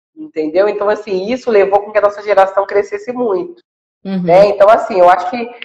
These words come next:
Speaker 1: mas essa atenção pra categoria de base, pra iniciação esportiva e a massificação faltou,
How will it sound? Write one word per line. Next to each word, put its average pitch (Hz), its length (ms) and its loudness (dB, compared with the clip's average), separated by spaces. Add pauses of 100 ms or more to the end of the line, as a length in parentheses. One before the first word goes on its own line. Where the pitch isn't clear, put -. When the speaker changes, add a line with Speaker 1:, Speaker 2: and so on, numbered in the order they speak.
(240)
Speaker 1:
mas 185 240 4
essa 240 220 2
atenção 190 920 0 (120)
pra 165 140 4
categoria 170 460 0
de 175 120 -2
base, 151 420 2
pra 175 160 4
iniciação 190 440 0
esportiva 185 880 -2 (480)
e 170 80 2
a 180 80 6
massificação 190 1000 2
faltou, 214 720 2